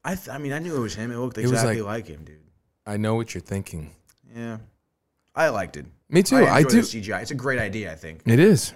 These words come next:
Speaker 2: It is. I'm with you, but I'm just saying. I could, I feel like, I, I, I don't know. I'm, I'm curious. That would be a great.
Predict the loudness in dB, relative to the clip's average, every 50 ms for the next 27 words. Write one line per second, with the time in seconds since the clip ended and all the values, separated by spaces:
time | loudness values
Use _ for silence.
0 | -12 -8 -4 0 2 2 2 2 0 -2 2 4 6 8 8 6 6 4 0 -2
1 | -2 -2 -4 -4 -2 -2 -2 -2 -2 -4 -2 -2 -2 -2 -2 -4 -6 -6 -6 -6
2 | -8 -6 -6 -6 -4 0 0 2 2 2 -2 -4 -6 -8 -8 -8 -8 -12 -14 -16
3 | -16 -16 -14 -12 -8 -4 -2 -2 -2 -2 -4 -8 -12 _ _ _ _ _ _ _
4 | _ _ _ _ _ _ _ _ -6 -4 -2 0 2 2 4 4 4 4 2 2
5 | 4 4 4 4 4 2 0 -2 -6 -4 0 2 2 4 4 4 4 4 4 2
6 | 2 2 2 0 -4